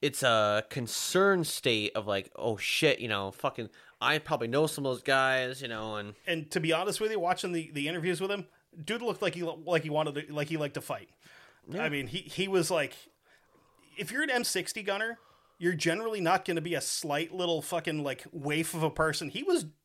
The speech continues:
Speaker 2: jacked to the fucking tits. <laughs> Like, 'cause the M sixty is not a light weapon.
Speaker 1: No.
Speaker 2: It's, you know, thirty-five, forty pounds, and then you got ammo in it, in a backpack full of fucking ammo. He was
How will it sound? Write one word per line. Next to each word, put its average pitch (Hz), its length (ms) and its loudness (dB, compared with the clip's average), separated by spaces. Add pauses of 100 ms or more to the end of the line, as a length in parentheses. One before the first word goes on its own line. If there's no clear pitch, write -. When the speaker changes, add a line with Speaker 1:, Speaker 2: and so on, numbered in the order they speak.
(140)
Speaker 2:
jacked 160 440 -4
to 180 60 -2
the 131 80 -10
fucking 147 540 -8
tits. - 480 -8
<laughs> - 60 -10
Like, - 540 -8 (280)
'cause 233 120 0
the 233 120 2
M 285 80 4
sixty 302 320 -2
is 180 80 -6
not 214 140 2
a 196 40 2
light 160 320 0
weapon. 151 380 2 (340)
Speaker 1:
No. 170 200 4
Speaker 2:
It's, - 280 0
you - 120 -6
know, 165 160 0
thirty-five, 180 680 0
forty 175 380 0
pounds, 156 540 -2 (360)
and 143 160 -2
then 151 100 0
you 165 60 -6
got 147 220 0
ammo 151 380 2
in 143 100 -2
it, 143 160 -6
in 156 140 -6
a - 20 -8
backpack 165 540 -2
full 202 180 -2
of - 80 -6
fucking 147 240 -2
ammo. 123 280 -8
He 233 140 -8
was 277 280 -2